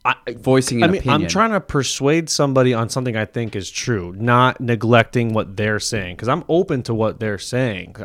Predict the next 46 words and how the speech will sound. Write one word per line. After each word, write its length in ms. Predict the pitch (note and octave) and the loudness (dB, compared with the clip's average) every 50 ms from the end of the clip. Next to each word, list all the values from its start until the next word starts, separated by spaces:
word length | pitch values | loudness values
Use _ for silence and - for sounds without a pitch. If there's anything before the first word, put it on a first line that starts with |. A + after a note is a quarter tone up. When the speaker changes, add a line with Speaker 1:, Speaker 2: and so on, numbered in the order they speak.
| - | -4
Speaker 1:
I, 160 | - A#2 C#3 D#3+ | -2 -2 -2 -2
Speaker 2:
Mm-hmm. 100 | D3+ - | -4 -4
Speaker 1:
that's 220 | - B2+ D3+ D3+ | -2 -2 -2 0
what 60 | E3+ C#3+ | 0 0
I 40 | |
always 140 | A2+ G#2 G2 | 0 -2 -2
try 120 | - G#2+ F#2+ | -6 -8 -8
to 60 | F#2 | -6
say. 200 | - B2+ A#2 G#2 | -6 -6 -4 -6
Like, 180 | G2 G2 - - _ _ _ _ _ _ _ _ | -6 -8 -12 -16 _ _ _ _ _ _ _ _
that, 180 | - A#2 B2 - - | -4 -4 -4 -2 -4
I 60 | A#2 | -4
guess 200 | A2+ C#3 B2+ - | -4 -4 -4 -2
that's 240 | B2 A2+ G#2+ - G#2 | -2 -2 -2 -4 -8
it 160 | G2 F2+ F2+ | -10 -8 -8
right 180 | F#2+ G2 F2+ | -10 -10 -8
there, 260 | - G2 F#2 E2+ E2 - _ _ _ _ _ _ _ | -8 -8 -8 -8 -10 -14 _ _ _ _ _ _ _
is 140 | - A#2 A2 | -4 0 2
I 260 | A2+ A#2 B2+ C3+ C#3 | 4 4 4 4 4
would, 320 | C3+ B2+ B2+ B2 A#2 A2+ - _ | 2 0 0 -2 -2 -4 -8 _
I 160 | A2 A#2 C3+ | 0 2 2
love, 640 | D3+ B2+ A2 A2+ A#2 A#2+ A#2+ A#2+ A#2 A#2 A#2 - _ _ _ _ _ _ _ _ _ _ _ _ | 2 2 2 2 4 4 4 2 0 -2 -10 -16 _ _ _ _ _ _ _ _ _ _ _ _
I 100 | - G#2+ | -18 -16
don't 200 | F#2+ F#2 F2+ F#2 | -16 -16 -14 -14
love, 280 | F2+ F2 E2+ F2 E2+ - _ _ _ _ _ _ _ _ | -14 -14 -14 -14 -16 -18 _ _ _ _ _ _ _ _
but 100 | - A#2 | 4 4
I'm 80 | C#3 C3 | 4 4
happy 340 | G#2+ G#2 A#2+ A#2 A#2+ - A2+ | 4 2 2 2 2 0 -2
to 80 | G2 | -4
be 80 | G2+ F#2 | -4 -6
wrong. 360 | F2 F2+ F2 E2+ E2 E2 E2+ - - - | -6 -6 -6 -8 -10 -12 -18 -20 -14 -10
I 60 | - | -8
swear 260 | - - - G#2+ G#2 | -8 -6 -4 -2 -2
to 60 | G#2+ | -2
God. 340 | F2+ F#2 F2 E2+ E2+ E2+ - _ _ _ | -4 -4 -8 -8 -8 -10 -14 _ _ _
And 280 | - F#2 F2 F2+ - - | -16 -14 -14 -14 -14 -10
Anna 280 | A2 G#2+ A2+ A#2+ B2 A#2+ | -4 -2 0 2 2 2
does 220 | G#2 A2+ A2+ G2+ | 4 2 2 4
not 220 | A2 G#2 G#2+ A2 A2 | 6 6 6 6 4
agree. 280 | G2 G#2+ G#2+ G#2+ G#2+ | 4 4 4 4 4
I 120 | G2+ F#2 F2+ | 4 2 2
know 320 | F#2 F#2 G2 G2+ G#2 A2 | 2 4 4 6 6 6
that 240 | G#2+ G#2+ G#2+ A2 G2 | 4 4 0 0 -2
for 160 | - - G#2 | -2 -2 -2
a 60 | F#2+ - | -2 -2
fact. 840 | - - - - - - G#2+ G#2 G#2 G#2 A2 A#2 C#3+ - - - | -4 -14 -20 -8 0 2 4 4 4 2 0 -2 -6 -14 -20 -20